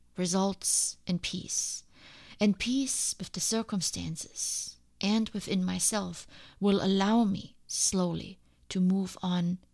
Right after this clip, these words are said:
with this new reality. I'm already noticing it. There's no more resistance within me.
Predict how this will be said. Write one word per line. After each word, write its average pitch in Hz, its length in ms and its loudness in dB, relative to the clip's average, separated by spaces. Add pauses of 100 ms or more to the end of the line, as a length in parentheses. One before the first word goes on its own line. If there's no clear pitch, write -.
(140)
with 185 200 -4
this - 240 -2
new 170 180 -2
reality. 190 640 -6 (800)
I'm 214 120 6
already 240 300 4
noticing 202 520 2
it. - 280 -10 (920)
There's 202 220 6
no 208 120 8
more 214 160 6
resistance - 640 0
within 185 280 0
me. 175 240 -6